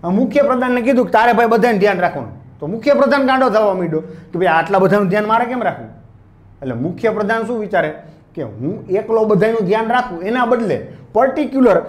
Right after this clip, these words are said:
એક, એક બાબત માટે હું એક એક પ્રધાન નિમણૂક કરી દઉં ને ઈ બધાય માહિતી છે ઈ મને આપે તો હું રાજાને જ્યારે જોતી હોય ત્યારે માહિતી સરળતાથી આપી શકું.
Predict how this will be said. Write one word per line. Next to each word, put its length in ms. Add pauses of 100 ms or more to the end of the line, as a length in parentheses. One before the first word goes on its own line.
(240)
એક, 260
એક 400
બાબત 400
માટે 300
હું 220
એક 220
એક 180
પ્રધાન 300
નિમણૂક 380
કરી 100
દઉં 140
ને 60
ઈ 80
બધાય 280
માહિતી 420
છે 60
ઈ 80
મને 240
આપે 340 (540)
તો 80
હું 180
રાજાને 340
જ્યારે 220
જોતી 260
હોય 100
ત્યારે 160
માહિતી 340
સરળતાથી 680 (200)
આપી 220
શકું. 280